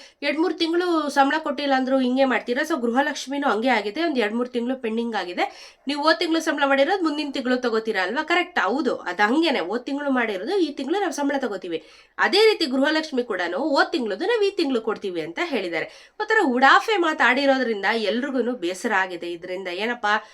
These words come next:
ಆ, ಮಿನಿಸ್ಟ್ರುಗಳೇ ಈ ರೀತಿ ಮಾತಾಡ್ಬಿಟ್ರೆ ನಮ್ಗೆ ಯಾ ನಂಬಿಕೆ ಮೇಲೆ ಈ ಗೃಹಲಕ್ಷ್ಮಿ ಹಣ ಬರುತ್ತೆ ಅಂತ ಹೇಳ್ಬಿಟ್ಟು. ಆದ್ರೆ ತಲೆ ಕೆಡಿಸ್ಕೋಬೇಡಿ, ಆ, ಟೆಕ್ನಿಕಲ್ ಇಶ್ಯೂ ಅಂತೂ ಖಂಡಿತವಾಗ್ಲೂ ಇರುತ್ತೆ, ಇಲ್ಲ ಅಂತ ನಾನ್ ಹೇಳ್ತಿಲ್ಲ. ಅದ್ರ ಬಗ್ಗೆ ನಾವು ಒಪ್ಕೊಳ್ಳೇಬೇಕು. ಕೋಟ್ಯಾಂತರ ರೂಪಾಯಿ ವ್ಯವಹಾರ ಮಾಡ್ಬೇಕಂದ್ರೆ ಕಷ್ಟ ಆಗುತ್ತೆ.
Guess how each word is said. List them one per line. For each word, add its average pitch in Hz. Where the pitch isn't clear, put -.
ಆ, 196
ಮಿನಿಸ್ಟ್ರುಗಳೇ 294
ಈ 262
ರೀತಿ 285
ಮಾತಾಡ್ಬಿಟ್ರೆ 247
ನಮ್ಗೆ 233
ಯಾ 190
ನಂಬಿಕೆ 294
ಮೇಲೆ 269
ಈ 247
ಗೃಹಲಕ್ಷ್ಮಿ 233
ಹಣ 214
ಬರುತ್ತೆ 220
ಅಂತ 196
ಹೇಳ್ಬಿಟ್ಟು. 165
ಆದ್ರೆ 180
ತಲೆ 226
ಕೆಡಿಸ್ಕೋಬೇಡಿ, 247
ಆ, 226
ಟೆಕ್ನಿಕಲ್ 339
ಇಶ್ಯೂ 330
ಅಂತೂ 302
ಖಂಡಿತವಾಗ್ಲೂ 262
ಇರುತ್ತೆ, 247
ಇಲ್ಲ 226
ಅಂತ 262
ನಾನ್ 214
ಹೇಳ್ತಿಲ್ಲ. 220
ಅದ್ರ 190
ಬಗ್ಗೆ 214
ನಾವು 196
ಒಪ್ಕೊಳ್ಳೇಬೇಕು. 262
ಕೋಟ್ಯಾಂತರ 277
ರೂಪಾಯಿ 226
ವ್ಯವಹಾರ 202
ಮಾಡ್ಬೇಕಂದ್ರೆ 202
ಕಷ್ಟ 180
ಆಗುತ್ತೆ. 196